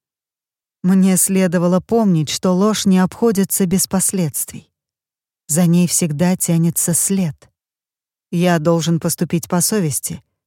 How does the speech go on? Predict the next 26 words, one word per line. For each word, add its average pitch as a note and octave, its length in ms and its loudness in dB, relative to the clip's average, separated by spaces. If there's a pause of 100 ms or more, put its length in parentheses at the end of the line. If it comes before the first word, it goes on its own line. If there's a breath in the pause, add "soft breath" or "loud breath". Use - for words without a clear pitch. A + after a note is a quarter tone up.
даже E3+ 320 2
если E3+ 340 0
тогда F3 400 0
мне F#3+ 180 2
придётся E3+ 540 -2
рассказать E3+ 540 0
Лиэн, E3 420 0
что - 220 -4
я D#3+ 180 0
знаю. D3+ 460 -2 (880)
Даже F#3+ 320 2
если F#3 340 2
это F#3 300 2
станет F3+ 420 2
концом F#3+ 480 2
моей F#3+ 400 4
карьеры. F3+ 640 0 (1000)
Я F3 340 2 (100)
обращусь F3+ 540 -2
в - 60 -12
полицию. D#3+ 640 -4 (500)
Я G3 220 2
готов G3 460 2
открыть F#3 440 -2
мои F3+ 220 4
секреты. E3 600 -6